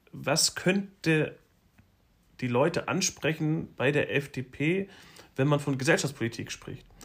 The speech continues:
Also ich glaub, kein Mensch, der in einer Notlage ist, und wir wollen Leuten, die in Not sind, helfen, das ist ein, ein Grundprinzip der sozialen Marktwirtschaft, aber wir wollen sie nicht dauerhaft an den Staat binden und ketten. Also jeder, der in Notsituation kommt,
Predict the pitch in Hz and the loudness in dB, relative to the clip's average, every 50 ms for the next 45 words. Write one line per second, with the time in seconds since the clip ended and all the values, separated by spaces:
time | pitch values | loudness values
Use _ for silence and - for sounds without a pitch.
0 | - - - - - - - - - 127 120 - - - 131 123 - - - 147 | -20 -20 -20 -20 -20 -20 -8 -4 -2 -2 0 -2 -2 -2 -2 -2 -2 -2 0 0
1 | 175 196 185 175 175 185 185 - 160 135 123 120 104 120 123 120 143 175 190 190 | 2 2 2 2 0 0 0 0 0 2 2 2 0 0 0 2 2 2 2 0
2 | - 113 113 117 113 113 - - 110 - 107 104 120 120 113 110 117 123 147 175 | -2 -2 -2 -2 -4 -4 -6 -6 -6 -6 -6 -6 -6 -4 -6 -4 0 0 2 2
3 | 180 160 123 120 127 139 139 135 - 120 127 123 120 127 143 170 175 - - 131 | 2 0 0 0 0 0 0 -2 -4 -2 -2 0 0 2 2 0 0 -2 -4 -4
4 | 131 131 139 165 156 143 117 120 127 127 - 113 113 117 - 117 120 117 - - | -2 0 0 0 0 -2 -4 -6 -6 -4 -4 -4 -4 -4 -6 -6 -6 -8 -4 0
5 | 170 202 214 208 - - - 156 139 135 - - - 175 175 - 139 131 127 123 | 0 0 0 -2 -6 -6 -4 -4 -2 -2 -2 -2 -2 -2 -2 -2 -2 -2 -4 -4
6 | - - 131 143 139 131 131 139 139 139 - 143 139 - - - 160 156 - _ | -4 -4 -2 -2 -2 -2 -2 -4 -6 -8 -10 -12 -10 -10 -8 -8 -8 -10 -12 _
7 | _ - - - - - - - - - - 127 131 127 120 123 139 160 175 160 | _ -20 -20 -20 -20 -20 -20 -20 -16 -8 0 2 2 2 4 6 6 6 6 6
8 | 151 143 151 151 - - 139 135 165 175 165 160 160 170 170 170 - _ _ - | 4 4 2 2 0 0 2 2 4 4 2 2 2 0 -2 -4 -8 _ _ -20
9 | - _ - 127 143 143 135 - - - - _ _ _ _ _ _ _ _ _ | -10 _ -2 0 2 2 0 -2 -4 -10 -20 _ _ _ _ _ _ _ _ _
10 | - - 135 135 131 - - - 151 156 175 180 180 - - _ _ _ - 156 | 0 2 2 4 2 0 0 2 2 2 2 0 -2 -4 -12 _ _ _ 6 6
11 | 147 139 - 135 120 110 123 - - - 135 - - - - - - - - - | 6 6 4 0 0 0 0 0 0 -2 -2 -2 -4 -12 -14 -14 -16 -20 -20 -20
12 | - - - - - 110 127 131 - - 123 123 135 175 196 196 196 190 175 143 | -20 -20 -20 -6 -2 0 0 0 0 -2 0 4 6 6 6 6 6 4 6 6
13 | 143 160 160 151 143 151 165 160 165 143 143 131 135 - 120 120 - - 190 175 | 6 6 6 6 4 4 4 2 2 2 2 2 0 0 -4 -4 -2 0 0 0
14 | 151 135 - - - | 0 -2 -6 -12 -20